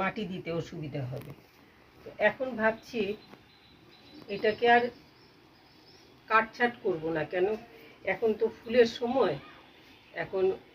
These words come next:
কাটছাঁট করলে কিছুটা, আহ, ক্ষতি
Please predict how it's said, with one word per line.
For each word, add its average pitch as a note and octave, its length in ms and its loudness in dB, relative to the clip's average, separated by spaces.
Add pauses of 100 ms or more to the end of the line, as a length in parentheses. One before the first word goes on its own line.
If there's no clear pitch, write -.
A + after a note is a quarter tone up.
(120)
কাটছাঁট G3+ 420 -2 (100)
করলে A3 260 4 (1300)
কিছুটা, F3+ 380 -2 (720)
আহ, D3 220 0 (1080)
ক্ষতি A3 240 -2